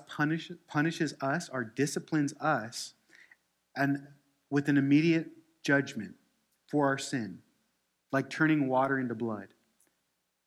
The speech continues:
But seeing this frog plague, it made me think about and understand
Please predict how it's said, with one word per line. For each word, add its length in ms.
But 100
seeing 380
this 160
frog 400
plague, 260
it 60
made 160
me 80
think 300
about 300
and 120
understand 840